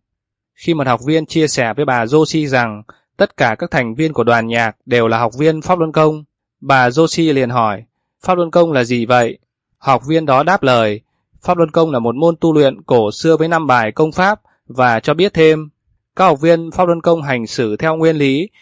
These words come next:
chân, thiện, nhẫn trong cuộc sống hàng ngày. Tu luyện Pháp Luân Công có thể giúp mọi người khỏe mạnh cả về thể chất lẫn tinh thần.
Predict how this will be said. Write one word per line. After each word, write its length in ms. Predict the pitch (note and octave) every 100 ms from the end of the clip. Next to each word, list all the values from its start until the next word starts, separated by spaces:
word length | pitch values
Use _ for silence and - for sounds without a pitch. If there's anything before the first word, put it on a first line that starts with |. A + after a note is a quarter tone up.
| _ -
chân, 380 | E3 E3+ E3+ D#3+
thiện, 360 | C3+ B2+ B2 B2
nhẫn 280 | B2 F#3 D3
trong 200 | D#3+ D#3
cuộc 220 | C3 -
sống 180 | B2+ E3
hàng 180 | C#3+ A#2+
ngày. 380 | A#2 G#2+ G2+ - _ _ _
Tu 140 | - E3
luyện 280 | D3+ C#3 -
Pháp 160 | F#3
Luân 140 | F3 D#3+
Công 240 | E3 D#3+
có 100 | D#3+
thể 240 | F3 B2 A2+
giúp 200 | F3+ F#3+
mọi 240 | D3 B2+
người 260 | B2+ A#2 G#2+
khỏe 300 | - A#2+ A2
mạnh 280 | C3 B2+ -
cả 120 | A2+
về 180 | A#2+ A2+
thể 240 | B2+ G#2
chất 200 | - G3+
lẫn 200 | E3 F3
tinh 180 | F3 E3
thần. 360 | C#3+ A2+ G#2